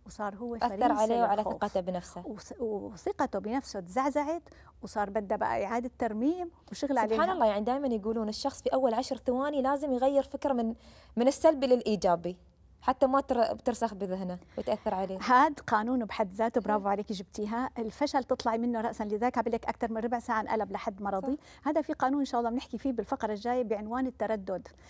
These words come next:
Speaker 1: لأنه التردد هو جزء من ضعف الثقة.
Speaker 2: نعم.
Speaker 1: التردد فعلا إذا أنت ترددتي بين أمرين وأقدمتي على الت-، آه، على الإنجاز،
Speaker 2: مهم.
Speaker 1: لنقول أنا بدي أروح هيك ولا بدي أروح هيك واخترت، المفروض أنا ما ضلني بمنطقة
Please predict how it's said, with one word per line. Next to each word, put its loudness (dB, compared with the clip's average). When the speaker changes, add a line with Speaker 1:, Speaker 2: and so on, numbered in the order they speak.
Speaker 1:
لأنه -4
التردد 0
هو 0
جزء -2
من -4
ضعف 0
الثقة. -2
Speaker 2:
نعم. -6
Speaker 1:
التردد 0
فعلا 0
إذا -2
أنت -2
ترددتي -2
بين 0
أمرين -6
وأقدمتي 0
على 0
الت-، -10
آه، -4
على -2
الإنجاز، 2
Speaker 2:
مهم. -12
Speaker 1:
لنقول 0
أنا 0
بدي 0
أروح 2
هيك 0
ولا 2
بدي -6
أروح -8
هيك -10
واخترت، -2
المفروض 0
أنا 2
ما 4
ضلني 4
بمنطقة 0